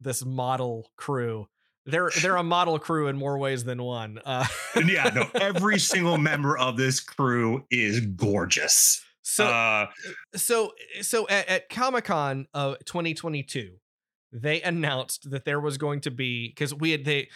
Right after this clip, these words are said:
Speaker 1: se-, uh, Strange New World season one had come off of its first season with people loving the show. Lower Decks had finished its second season at, with people loving the show.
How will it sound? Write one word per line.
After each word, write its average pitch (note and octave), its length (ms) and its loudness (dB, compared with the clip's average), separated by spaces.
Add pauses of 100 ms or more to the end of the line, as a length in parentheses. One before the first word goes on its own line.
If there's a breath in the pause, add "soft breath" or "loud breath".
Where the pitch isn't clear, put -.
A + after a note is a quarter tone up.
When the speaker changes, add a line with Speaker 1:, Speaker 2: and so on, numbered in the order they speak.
(160 loud breath)
Speaker 1:
se-, - 340 -4
uh, C#3 200 2
Strange E3+ 340 -2
New E3+ 80 -2
World D#3+ 220 0
season C#3+ 320 0
one C3+ 420 -2
had C3 260 -2
come C3+ 220 -4
off B2+ 160 -2
of B2+ 100 -8
its C3 200 -8
first B2+ 280 -4
season A#2+ 440 -6
with A#2+ 120 -12
people B2+ 300 -4
loving B2 280 -4
the B2 80 -4
show. G#2+ 400 -6 (280 soft breath)
Lower C#3+ 320 2
Decks C3+ 360 -2
had C3+ 120 -4
finished C3 360 -4
its C3 220 -6
second D3+ 360 -4
season A#2+ 580 -4 (480)
at, C3+ 240 -8
with C#3 160 -4
people C3+ 260 -2
loving A#2+ 300 -2
the A#2 60 -4
show. G#2 440 -4